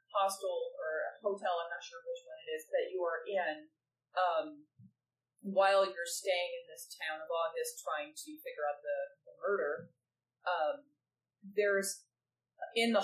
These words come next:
hallway an old-timey radio that plays the,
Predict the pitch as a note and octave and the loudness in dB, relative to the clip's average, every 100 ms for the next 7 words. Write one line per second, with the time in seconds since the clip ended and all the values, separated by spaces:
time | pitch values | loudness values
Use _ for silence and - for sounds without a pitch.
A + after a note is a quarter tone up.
0 | - G3 G#3 G3+ F#3 E3+ F3 F#3 F3+ F#3 | 6 6 8 8 6 6 6 4 4 6
1 | G3 G3 G3 - G3+ F#3+ G3 F3+ E3+ E3+ | 6 6 4 0 0 2 0 2 4 4
2 | F#3 E3+ E3+ F#3+ - G3 G3+ G3+ E3+ - | 4 4 6 4 2 2 4 4 2 -4
3 | - _ - G3 | -8 _ 0 0